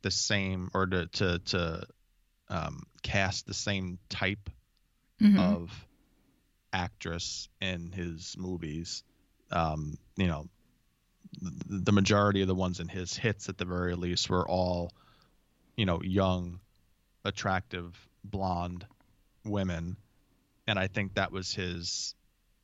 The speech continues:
Speaker 1: style, or, or I shouldn't say style, like, that was his, he desired that. And I think, you know, a lot of what he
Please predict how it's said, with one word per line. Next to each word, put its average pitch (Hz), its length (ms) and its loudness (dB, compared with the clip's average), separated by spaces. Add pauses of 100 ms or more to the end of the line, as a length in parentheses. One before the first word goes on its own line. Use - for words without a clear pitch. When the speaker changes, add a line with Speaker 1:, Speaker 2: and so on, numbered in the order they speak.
(280)
Speaker 1:
style, 92 800 -2
or, 92 280 0
or 90 240 -2
I 95 60 0
shouldn't 95 300 0
say 92 140 -2
style, 92 380 0
like, 85 200 -10
that 95 160 -4
was 90 180 -6
his, 87 500 -4 (760)
he 113 160 0
desired 95 840 2
that. 80 320 -6 (640)
And 95 140 0
I 90 80 0
think, 92 440 -6 (140)
you 107 80 -2
know, 85 340 -4 (480)
a 107 80 2
lot 95 320 2
of 87 180 -2
what 95 200 -2
he 92 480 -6